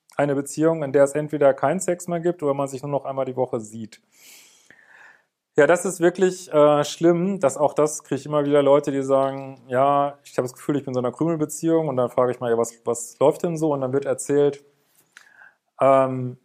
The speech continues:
"Ja, wir sehen uns einmal die Woche für, äh, völlig lieblosen Sex und dann gehen wir auseinander und hören die ganze Woche nichts voneinander." Und dann fragen sich die Freunde immer, "Warum,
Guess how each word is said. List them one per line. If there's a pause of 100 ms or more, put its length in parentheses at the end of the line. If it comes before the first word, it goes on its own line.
"Ja,
wir
sehen
uns
einmal
die
Woche
für, (220)
äh,
völlig
lieblosen
Sex
und
dann
gehen
wir
auseinander
und
hören
die
ganze
Woche
nichts
voneinander."
Und
dann
fragen
sich
die
Freunde
immer,
"Warum,